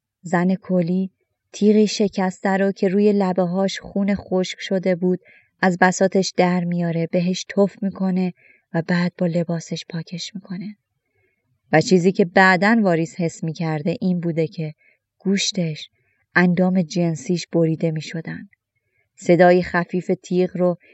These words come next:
که روی بدنش جلو و عقب می‌شده می‌شنیده. با این حال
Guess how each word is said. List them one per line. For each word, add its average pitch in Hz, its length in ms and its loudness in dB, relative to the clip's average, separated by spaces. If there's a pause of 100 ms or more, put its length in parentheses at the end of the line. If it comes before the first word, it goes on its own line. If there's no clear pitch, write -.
(120)
که 190 120 0
روی 208 220 6
بدنش 190 580 0
جلو 180 300 2
و 185 40 2
عقب 180 380 -4
می‌شده 175 480 -4
می‌شنیده. 165 600 -10 (720)
با 147 100 -4
این 151 180 -2
حال 170 300 -4